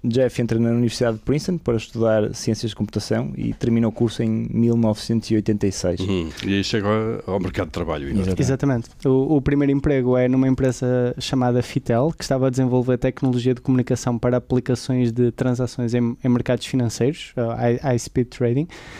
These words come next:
Speaker 3: Eh, ele esteve nessa empresa durante dois anos e, e acabou por, por transitar para um banco de investimento, o Bankers Trust, que mais tarde foi depois, eh, comprado pelo Deutsche Bank. Dois anos mais tarde, o, o Bezos é convidado a, a trabalhar num hedge fund,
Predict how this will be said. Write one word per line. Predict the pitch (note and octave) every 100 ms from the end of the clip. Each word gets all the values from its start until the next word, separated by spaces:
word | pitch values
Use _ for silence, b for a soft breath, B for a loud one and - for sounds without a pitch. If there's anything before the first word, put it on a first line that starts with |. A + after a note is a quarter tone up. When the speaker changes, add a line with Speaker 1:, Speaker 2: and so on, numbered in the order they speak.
| B B
Speaker 3:
Eh, | C3+ C3+ -
ele | -
esteve | D3+ -
nessa | F3+ D#3+
empresa | E3 D3+ C#3+
durante | C#3+ D3 C#3+
dois | - C3+ A#2+
anos | C3+ D#3 D#3
e, | D3+
e | D3+ C#3+
acabou | C#3 C#3 C3+
por, | C3 C#3+ C3+ C3+
por | - C3 B2+ C3 C3 -
transitar | C3 A#2+ B2 C3+
para | B2+ C3+
um | C3
banco | C3 B2+
de | -
investimento, | C3 - B2+ A2+ A#2+
o | A#2
Bankers | C3 B2+ C3+ A#2+ -
Trust, | - D3 F3 - B B B B -
que | C3+
mais | B2+ B2+ -
tarde | C3 C3
foi | - B2
depois, | - B2 A#2+ -
eh, | D#3 B2+ B2 B2+ D3 F#3 F3 F3+
comprado | - B2+ C3 B2+
pelo | - C3 C3
Deutsche | B2+ B2+ -
Bank. | A#2 A#2+ - B B B B
Dois | D3 D#3+ E3
anos | E3+
mais | D#3 E3 D3+
tarde, | D#3+ C3+ A#2 B2
o, | D3 B2+ C3 E3+ C3 B2+
o |
Bezos | C3 B2+ A#2+ A#2+
é | B2
convidado | C3+ B2+ C3 B2+ A#2+
a, | B2 B2 B2 C#3+
a | D3+
trabalhar | C3+ B2+ B2+
num | B2+
hedge | B2 A#2+
fund, | - A#2+ G3